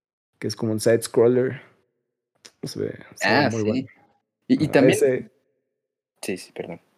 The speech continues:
Speaker 1: Sí, ese de verdad me llamó mucho la atención.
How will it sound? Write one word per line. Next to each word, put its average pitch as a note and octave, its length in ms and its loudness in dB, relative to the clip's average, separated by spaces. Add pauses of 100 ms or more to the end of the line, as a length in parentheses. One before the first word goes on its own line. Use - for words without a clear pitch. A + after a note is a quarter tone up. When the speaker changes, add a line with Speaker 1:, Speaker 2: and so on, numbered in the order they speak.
(760)
Speaker 1:
Sí, - 180 -2
ese D#3 520 8
de B2+ 80 4
verdad B2+ 260 2
me A#2+ 120 -4
llamó A#2 220 -4
mucho C3+ 360 -6
la C3+ 100 -6
atención. C3+ 340 -14